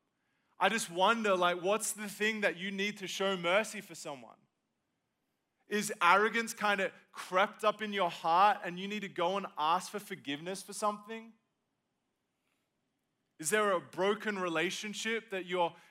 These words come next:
just kind of longing for, for a, a reconciliation? Jesus is saying, "Be merciful, and you shall receive mercy." This is the way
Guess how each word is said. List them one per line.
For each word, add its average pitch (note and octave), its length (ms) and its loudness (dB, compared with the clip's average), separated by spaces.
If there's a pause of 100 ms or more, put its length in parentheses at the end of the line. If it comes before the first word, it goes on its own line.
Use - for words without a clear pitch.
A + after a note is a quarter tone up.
(120)
just F#3 260 -4
kind F#3+ 220 2
of E3 80 -2
longing G3 540 0
for, F#3 360 -2
for F3 380 -2 (160)
a, F#3 260 -2
a F#3+ 40 -2
reconciliation? F#3 1200 -2 (840)
Jesus G#3+ 420 -2
is A3 140 -2
saying, G3 400 2 (1400)
"Be F#3 180 -4
merciful, G3 640 -2 (460)
and D3+ 100 -14
you F#3 120 -8
shall F#3 360 0
receive E3+ 500 -6
mercy." E3 440 -2
This F#3+ 240 -4
is F#3 160 -8
the E3 120 -6
way D#3+ 460 0